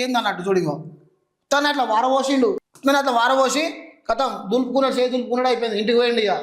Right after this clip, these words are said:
ఇప్పుడు బిల్లు పెట్టుకుంటాడు, బిల్లు పెట్టుకొని ఇరవై లక్షలు మంచిగా దొబ్బితింటాడు. ఇవన్నీ ఆలోచిస్తున్నావు, నీకు బిల్లు వస్తుంది కరెక్టే, కానీ ఇక్కడ ప్రజలు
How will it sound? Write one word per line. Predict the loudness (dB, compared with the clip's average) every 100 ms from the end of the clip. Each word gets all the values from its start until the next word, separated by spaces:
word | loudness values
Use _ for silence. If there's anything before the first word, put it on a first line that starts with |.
| -8 -20 _ _
ఇప్పుడు | 0 2
బిల్లు | 4 2
పెట్టుకుంటాడు, | 2 2 2 2 2
బిల్లు | 2 2
పెట్టుకొని | 2 2 2
ఇరవై | 2 0
లక్షలు | 0 0 0 0 -4 -10 -6 -2
మంచిగా | -2 0 0
దొబ్బితింటాడు. | 0 0 0 0 -4 -10 -16 -4
ఇవన్నీ | -2 2 2 2 2
ఆలోచిస్తున్నావు, | 2 0 0 0 0
నీకు | 0 -2
బిల్లు | 0 0
వస్తుంది | 0 0 0
కరెక్టే, | -2 -2 0
కానీ | 0 0
ఇక్కడ | 0 -2 0
ప్రజలు | -2 0